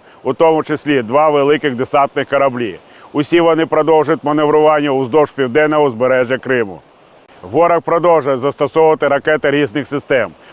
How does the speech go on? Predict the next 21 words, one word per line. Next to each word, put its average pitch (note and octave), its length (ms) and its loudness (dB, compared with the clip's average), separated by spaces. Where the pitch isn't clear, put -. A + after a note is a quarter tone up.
ударні D3 500 0
дрони D#3 340 2
та C3+ 120 -2
інші C#3 340 -2
засоби C#3+ 440 0
вогневого C#3 560 2
ураження D3 520 -2
по D3 100 2
об'єктах C#3+ 460 0
критичної D3 480 -4
інфраструктури, C#3 720 -4
по D3 120 0
прилеглих D#3+ 540 0
до D3 140 2
лінії C#3+ 280 0
фронту D3+ 360 0
територіальних D3 680 -2
громадах C3+ 460 0
і D3+ 120 0
глибокотилових D3+ 960 0
напрямках, A2 520 -4